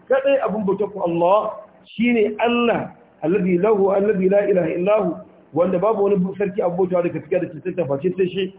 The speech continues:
wasi'a kulli shay-, shay'in ilma, ya yi walwaci, ya is-, ya ishi kowane abu da sani, subhanahu wa ta'ala.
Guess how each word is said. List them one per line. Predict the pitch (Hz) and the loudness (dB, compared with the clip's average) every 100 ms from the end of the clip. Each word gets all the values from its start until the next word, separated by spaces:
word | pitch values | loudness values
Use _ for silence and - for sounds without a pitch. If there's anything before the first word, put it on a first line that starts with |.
| - - | -20 -4
wasi'a | 180 185 185 180 | -2 0 -2 -2
kulli | 175 170 | -4 -4
shay-, | 170 156 165 175 165 156 143 | -6 -10 -8 -2 0 0 -2
shay'in | 180 175 160 | -2 -2 0
ilma, | 170 202 190 190 - - - | 0 2 2 0 -6 -18 -8
ya | 139 170 214 | 0 4 4
yi | 214 | 4
walwaci, | 196 165 156 151 151 185 | 4 2 2 -2 -2 0
ya | 196 180 | 0 -2
is-, | - - - | -10 -18 -4
ya | 185 185 | -2 -2
ishi | - - | -6 -2
kowane | 190 156 | -2 -2
abu | 143 135 | -6 -10
da | - | -6
sani, | 175 156 143 - - | -4 -4 -6 -16 -20
subhanahu | 143 143 139 131 | -4 -2 0 -2
wa | |
ta'ala. | 101 - | -8 -10